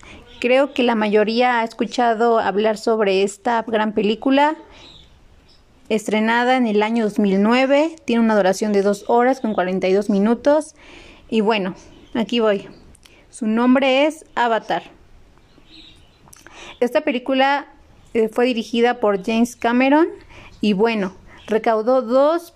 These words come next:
punto ochocientos dos millones de dólares. ¿Cómo ven, amigos? Está posicionada como la película más taquillera.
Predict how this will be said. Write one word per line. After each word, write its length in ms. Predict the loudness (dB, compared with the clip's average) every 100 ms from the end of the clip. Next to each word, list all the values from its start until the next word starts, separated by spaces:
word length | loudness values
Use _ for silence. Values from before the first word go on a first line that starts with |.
| -10
punto 340 | 0 2 2 0
ochocientos 840 | -2 -4 -2 -2 0 0 -2 -2
dos 320 | 0 0 0
millones 680 | 2 2 2 0 2 2 0 -8
de 140 | -4 0
dólares. 600 | 2 2 -2 -4 -14 -20 -6
¿Cómo 240 | 0 2
ven, 180 | 2 0
amigos? 500 | -2 -4 -6 -8 -14 -20 -20 -20 -20 -20 -8
Está 340 | -4 -2 -2 0
posicionada 800 | 0 0 0 0 2 2 0 -4
como 260 | -4 -2 0
la 160 | 0
película 540 | 0 -2 -2 -2 -2 -2
más 480 | -2 0 2 2 0
taquillera. 800 | -4 -4 -4 -2 0 0 -2